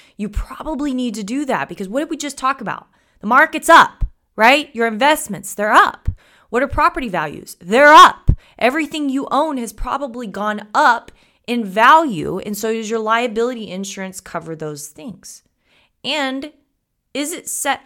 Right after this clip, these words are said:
up right? You know, I mentioned before the break that we were working with a couple who thought they had everything organized, but the way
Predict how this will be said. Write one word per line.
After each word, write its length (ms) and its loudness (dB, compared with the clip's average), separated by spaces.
up 320 0
right? 520 -14
You 80 -4
know, 80 0
I 60 0
mentioned 640 -6
before 340 -4
the 80 -4
break 440 -2
that 360 -4
we 120 -4
were 80 -4
working 240 -4
with 80 -4
a 40 -12
couple 300 -4
who 40 -6
thought 260 -6
they 80 -6
had 120 -4
everything 320 -8
organized, 540 -4
but 120 -10
the 80 -2
way 760 -4